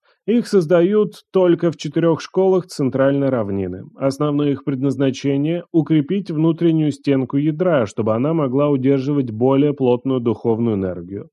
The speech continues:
Но», он поднял палец, «укрепить не значит расширить.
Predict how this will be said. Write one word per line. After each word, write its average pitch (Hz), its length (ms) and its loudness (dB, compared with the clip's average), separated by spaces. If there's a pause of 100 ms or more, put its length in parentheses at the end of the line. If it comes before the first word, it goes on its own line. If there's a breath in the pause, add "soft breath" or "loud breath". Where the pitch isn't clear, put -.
Но», 127 460 -2 (520)
он 202 180 2
поднял 123 320 2
палец, - 440 -12 (560)
«укрепить 143 880 2
не 139 260 2
значит 117 560 -2
расширить. 120 760 -4